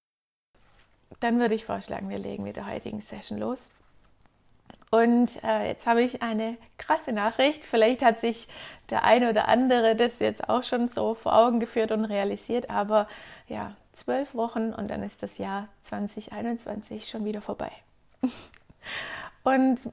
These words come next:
wenn ich so drüber nachdenke, denke ich mir so, wow, das echt, das ging so ultra, ultra schnell vorbei dieses Jahr. Und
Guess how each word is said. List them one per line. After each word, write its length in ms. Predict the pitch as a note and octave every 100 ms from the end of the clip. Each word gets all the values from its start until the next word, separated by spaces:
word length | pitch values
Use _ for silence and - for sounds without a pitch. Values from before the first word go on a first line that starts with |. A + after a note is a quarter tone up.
| -
wenn 220 | - B3+ D4+
ich 160 | E4
so 120 | -
drüber 280 | A#3 - A#3+
nachdenke, 460 | A3 A#3 C4 A3+ A3
denke 220 | G#3+ G#3
ich 80 | G#3
mir 80 | G#3
so, 160 | -
wow, 280 | G3+ G#3 G#3+
das 140 | G3+ G#3+ - _
echt, 320 | - A3 -
das 140 | - -
ging 200 | A3 A3+
so 240 | - G#3+
ultra, 540 | - B3+ C4 - A#3 -
ultra 440 | A3+ G#3+ - - -
schnell 380 | - - G3+ -
vorbei 420 | - G#3 G3 G3 -
dieses 380 | G#3+ - -
Jahr. 240 | - - G#3 - _ - - - - - - - - _
Und 340 | B3+ B3+ B3